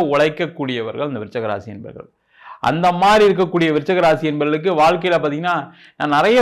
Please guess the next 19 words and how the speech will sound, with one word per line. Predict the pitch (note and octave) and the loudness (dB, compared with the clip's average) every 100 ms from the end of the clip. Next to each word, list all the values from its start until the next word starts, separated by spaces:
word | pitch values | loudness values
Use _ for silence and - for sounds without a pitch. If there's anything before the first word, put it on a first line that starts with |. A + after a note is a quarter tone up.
| G3+ | 4
முயற்சிகள் | G3 G#3+ G#3+ G3+ E3+ C#3+ | 2 2 2 0 0 -2
பண்றேன், | C#3+ C#3 C#3+ A#2 - | -2 0 0 -2 -4
ஆனா | D3 E3+ D3 | -2 -2 -2
எனக்கு | C#3+ E3 E3+ G3 - C3 | -2 -2 -2 -2 0 -2
அதுக்கு | D3 C3+ | -4 -4
தகுந்த | D#3 E3+ | -4 -2
மாதிரி | E3 E3+ - | -2 -4 -6
சூழ்நிலைகள் | G3+ G#3+ G#3+ G3 F#3 F3+ A#2+ | -4 -2 0 0 0 -2 -4
அமையல. | B2+ C#3+ C3 A2+ A2+ G2+ - D3 | -4 -2 -4 -4 -6 -10 -14 -16
முக்கியமா | C#3 A3 A3 A3 | -4 -2 0 0
பாத்தீங்கன்னா | G3 F#3+ F#3+ E3 D#3 | -2 -2 -2 -2 0
வேலை | G#3+ A3+ G#3 | 2 2 2
செய்யக்கூடியவர்களுக்கு, | F3+ E3+ D3+ C#3+ B2+ A#2 G#2 - _ _ _ - - | 0 0 -2 -4 -4 -8 -12 -20 _ _ _ -20 -6
அந்த | B2 C3+ | -2 2
வேலை | G#3+ G#3+ | 4 4
செய்யறவங்களுக்கு | G3+ G3+ G3 F#3 F3 | 4 2 2 0 -2
பாத்தீங்கன்னா | F#3 G#3 G#3 D#3 D#3 - _ _ _ | -2 0 0 0 -2 -10 _ _ _
எப்பவுமே | C3+ C#3+ F#3 F#3+ F#3+ A3 A#3+ B3 | -2 0 2 2 2 2 2 2
பாத்தீங்கன்னா | G#3 G3 G#3 | 0 0 0